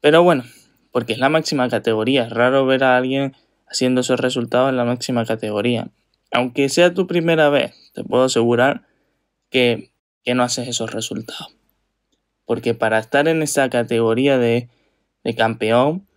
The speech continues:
has de estar en las tres mejores ligas. Y las tres mejores ligas, si no estás en Serie doce, conseguir la cantidad de dinero necesaria para mantenerte en esas ligas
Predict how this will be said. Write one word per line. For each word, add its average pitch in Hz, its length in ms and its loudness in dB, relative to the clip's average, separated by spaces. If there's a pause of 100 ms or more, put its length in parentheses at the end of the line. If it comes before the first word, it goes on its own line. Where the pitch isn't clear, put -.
(560)
has 117 260 -10
de 131 120 0
estar 135 400 0
en 131 140 0
las 120 240 -4
tres 139 260 -2
mejores 135 400 -2
ligas. 143 460 2 (560)
Y - 80 -12
las 117 120 -10
tres 127 200 -4
mejores 127 380 0
ligas, 127 340 -2
si - 120 -6
no 110 120 -4
estás 147 260 -2
en 117 160 -4
Serie 107 320 -4
doce, 120 540 -2 (440)
conseguir 117 680 -2 (160)
la 113 240 -2
cantidad 110 640 -2
de 151 160 2
dinero 135 560 0
necesaria 113 640 -4
para 107 200 -4
mantenerte 110 680 -4
en 135 100 0
esas 123 320 -2
ligas 113 300 -4